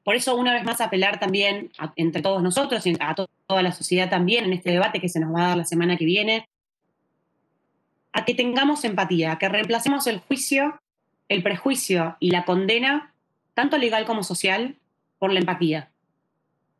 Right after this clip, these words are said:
Porque es la única manera que podemos hacer para tener una sociedad más justa. Una sociedad que realmente no criminalice ni relegue ni condene a las mujeres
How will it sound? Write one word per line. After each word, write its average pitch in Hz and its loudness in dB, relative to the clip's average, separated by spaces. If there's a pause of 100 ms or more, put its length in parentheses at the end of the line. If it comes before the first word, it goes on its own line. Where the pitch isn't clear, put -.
(160)
Porque 220 0
es 269 0
la 277 2
única 277 2
manera 226 2
que 214 -4
podemos 202 0
hacer 190 -2
para 190 0
tener 185 2
una 180 0
sociedad 175 0
más 175 2
justa. - -6 (640)
Una 196 0
sociedad 202 0
que 220 0
realmente 208 0
no 196 0
criminalice 190 2
ni 190 2
relegue 214 2 (960)
ni 190 0
condene 240 -2
a 196 0
las 190 -2
mujeres 180 0